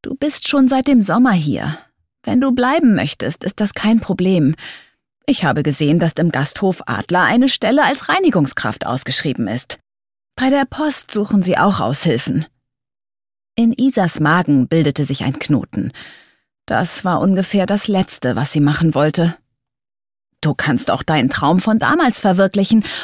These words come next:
und dein Studium noch einmal aufnehmen. Ich unterstütze dich.“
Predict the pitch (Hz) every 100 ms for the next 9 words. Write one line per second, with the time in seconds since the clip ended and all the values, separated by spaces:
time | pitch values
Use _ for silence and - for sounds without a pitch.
0 | - 262 294 302 - 392 339 185 156 139
1 | - 135 117 120 104 - 113 73 65 160
2 | _ _ - 277 294 294 285 - 285 -
3 | 180 - 80 - -